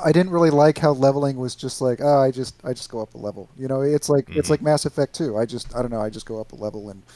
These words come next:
Speaker 2: Mm.
Speaker 1: my health increases. Um, I, I really like those,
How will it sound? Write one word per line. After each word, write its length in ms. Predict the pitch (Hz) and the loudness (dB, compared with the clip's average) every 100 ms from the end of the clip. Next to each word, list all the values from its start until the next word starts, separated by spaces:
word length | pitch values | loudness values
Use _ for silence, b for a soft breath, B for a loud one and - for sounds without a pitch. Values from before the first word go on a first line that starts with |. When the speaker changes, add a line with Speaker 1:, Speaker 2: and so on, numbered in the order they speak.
| B _ _ _ _ 87 | B _ _ _ _ -20
Speaker 2:
Mm. 240 | 87 85 | -16 -4
Speaker 1:
my 100 | 139 | 0
health 200 | 143 131 | 0 -2
increases. 460 | 120 127 120 107 - b b b - - | -8 -10 -10 -12 -16 b b b -16 -6
Um, 320 | 117 104 101 | -4 -4 -2
I, 440 | 127 143 143 131 - b b - - - - | 4 6 6 4 -2 b b -20 -20 -12 2
I 180 | 151 156 | 6 6
really 460 | 143 147 156 147 | 4 2 4 4
like 400 | 135 131 131 - - _ _ _ _ - | 4 4 2 0 -20 _ _ _ _ -10
those, 500 | 123 120 117 - | -6 -6 -8 -14